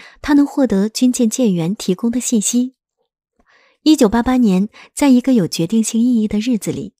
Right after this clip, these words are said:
军舰舰员提供了错误的信息，罗杰斯专家级的工作也因此而终止。迫于压力，他做出了一个错误的决定，击落了一架看上去可疑的飞机，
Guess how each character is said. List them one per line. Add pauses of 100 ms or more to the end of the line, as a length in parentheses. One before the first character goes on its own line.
(680)
军
舰
舰
员 (200)
提
供
了
错
误
的
信
息， (400)
罗
杰
斯
专
家
级
的
工
作 (120)
也
因
此
而
终
止。 (1200)
迫
于
压
力，
他
做
出
了
一
个
错
误
的
决
定， (180)
击
落
了
一
架
看
上
去
可
疑
的
飞
机，